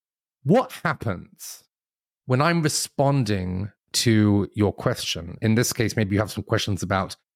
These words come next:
what insights have we learned? What happens as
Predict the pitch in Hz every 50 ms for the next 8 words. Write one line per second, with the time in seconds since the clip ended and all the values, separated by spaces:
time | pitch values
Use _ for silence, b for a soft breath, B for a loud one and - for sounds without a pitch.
0 | _ _ - 120 113 - - - - 127 127 127 - - - 101 95 92 - -
1 | - - - _ _ _ _ _ _ - 127 113 98 95 107 101 92 90 90 78
2 | 80 - - - - 208 233 - - _ 175 - - 135 127 113 117 107 - B
3 | B B B B _ - - 180 190 180 147 127